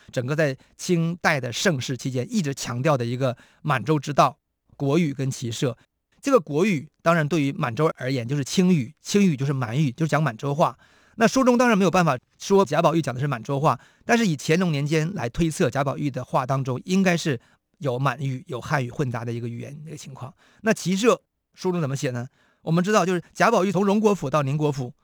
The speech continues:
每次走都干嘛？怎么去的？你以为他走去还是坐轿子去？不是，都是骑马去的。所以那个宁国府、荣国府就是很大的。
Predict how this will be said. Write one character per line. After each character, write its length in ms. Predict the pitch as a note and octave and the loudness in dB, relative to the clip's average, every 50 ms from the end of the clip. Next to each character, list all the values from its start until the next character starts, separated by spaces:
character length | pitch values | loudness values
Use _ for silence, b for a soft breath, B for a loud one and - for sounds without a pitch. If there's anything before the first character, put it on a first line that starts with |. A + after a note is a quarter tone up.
| _ _ _ _ _ _ _ | _ _ _ _ _ _ _
每 180 | _ E3 D#3+ D#3 | _ -4 -2 -2
次 140 | - A#3+ G3+ | -2 0 0
走 120 | D#3 C3+ | 0 0
都 80 | B2 C3+ | 0 0
干 140 | D3+ D#3+ C#3+ | 0 0 0
嘛？ 80 | A#2+ | 0
怎 100 | A#2+ C#3 | -2 -4
么 60 | B2+ | -4
去 160 | B2 - F#3 F3 | 0 0 2 2
的？ 120 | C#3+ C3 | 2 2
你 80 | B2+ F3+ | 2 0
以 40 | F#3+ | 0
为 60 | D3+ | 0
他 100 | C3 D3 | 0 -2
走 200 | C#3+ - C3 C3 | -4 -4 -6 -6
去 180 | - E3 D#3 B2 | -4 -4 -4 -4
还 80 | A2+ | -4
是 80 | C3+ C#3 | -6 -4
坐 140 | D3 C#3 B2+ | -4 -2 0
轿 120 | C#3+ C3+ | 0 -2
子 40 | A#2+ A2+ | -2 -4
去？ 80 | C3 | -6
不 160 | A#2+ B2 B2+ | -6 -6 -6
是， 240 | C3 - F3+ C#3+ A#2+ b b b | -4 -4 -4 -4 -4 b b b
都 100 | - A#3 | 0 2
是 60 | B3+ A#3+ | 2 2
骑 200 | - - D3+ D#3 | 0 -2 -2 -2
马 180 | F#3 E3+ C3+ - | 0 -2 -4 -4
去 200 | - - D#3 B2 | -6 -4 -4 -4
的。 120 | A2+ A2 | -6 -8
所 140 | - - A3 | -6 -6 -4
以 40 | G#3 | -2
那 80 | A3+ | 0
个 60 | G#3+ | 0
宁 160 | F3 C#3+ D3+ F#3 | 0 0 0 0
国 160 | G3 F3+ E3+ | 2 2 0
府、 200 | E3+ - C#3+ C3 | 0 -2 -4 -4
荣 120 | B2+ C#3+ | -2 2
国 80 | D3 G3+ | 2 2
府 160 | D3 D3 C3+ | 2 2 -2
就 200 | B2 - D#3 D3+ | -6 -6 -8 -6
是 160 | - - F3+ | -4 -4 -4
很 160 | D3+ - C#3+ A2+ | -4 -4 -6 -4
大 280 | - - F#3 D#3+ B2+ | -2 0 0 0 0
的。 140 | A#2 A2+ b | -2 -8 b